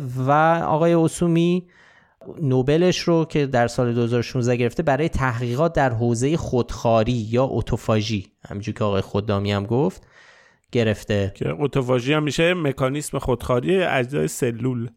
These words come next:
Speaker 1: بله، ولی خب این ادعا هم سالهاست داره مطرح می‌شه در رسانه‌های ایران که این پروفسور اوسومی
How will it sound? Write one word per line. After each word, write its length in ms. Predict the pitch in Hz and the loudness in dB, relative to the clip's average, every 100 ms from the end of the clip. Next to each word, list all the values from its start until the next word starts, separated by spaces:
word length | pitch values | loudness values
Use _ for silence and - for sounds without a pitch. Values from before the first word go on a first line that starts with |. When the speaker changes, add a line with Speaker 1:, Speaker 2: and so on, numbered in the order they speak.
| _ | _
Speaker 1:
بله، 280 | 156 143 120 | 2 2 0
ولی 180 | 127 123 | -2 -2
خب 220 | - 160 | -2 -2
این 200 | 156 160 - _ _ _ _ _ | -2 -4 -6 _ _ _ _ _
ادعا 480 | 123 123 127 135 147 | -2 0 2 4 2
هم 100 | 165 | 2
سالهاست 720 | - - 127 123 120 151 - | -2 2 2 2 2 0 0
داره 160 | 135 127 | 0 0
مطرح 500 | 123 113 - 135 151 | 0 -2 0 0 2
می‌شه 440 | 165 151 170 165 | 0 0 2 2
در 220 | 151 120 113 | 2 2 4
رسانه‌های 520 | 117 110 135 127 131 | 2 0 0 2 2
ایران 260 | 131 143 | 2 0
که 100 | 135 | 0
این 200 | 131 127 | -2 -2
پروفسور 480 | 120 117 104 107 120 | -2 -2 -2 -2 0
اوسومی 720 | 117 107 - 117 131 165 175 | 0 -2 -4 -2 0 0 -2